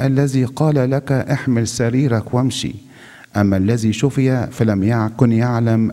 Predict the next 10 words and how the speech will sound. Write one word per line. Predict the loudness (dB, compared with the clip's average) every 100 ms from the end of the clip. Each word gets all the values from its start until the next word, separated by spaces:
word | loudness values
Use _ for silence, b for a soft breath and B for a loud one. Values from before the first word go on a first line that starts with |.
| 0
من | 0 0
هو، | 0 0 -2 -4 B B B B -4
لأن | 0 2 2
يسوع | 2 0 -2 0 0 0 0
اعتزل | 0 -2 -2 -2 -2 0 -2 -2 -6 -6
إذ | -4 -4
كان | -2 0 2 0
في | 0
الموضع | 0 0 0 0 -2
جمع. | -2 0 0 -2